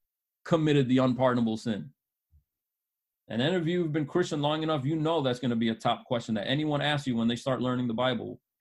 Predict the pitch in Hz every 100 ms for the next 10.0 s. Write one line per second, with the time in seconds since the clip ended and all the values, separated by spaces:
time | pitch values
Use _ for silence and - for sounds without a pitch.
0 | _ 110 120 - 147 170 170 170 160 143
1 | 131 131 147 156 151 151 147 143 147 -
2 | - _ _ _ - 117 120 139 175 175
3 | 147 151 151 143 151 151 143 143 139 139
4 | 139 131 123 147 127 113 113 113 107 131
5 | 202 127 110 120 170 - 214 220 - _
6 | 135 123 170 175 165 165 165 185 202 220
7 | 226 _ _ _ 127 120 156 196 - 160
8 | - 160 - 165 156 147 - 151 113 110
9 | - 139 180 196 214 202 202 214 226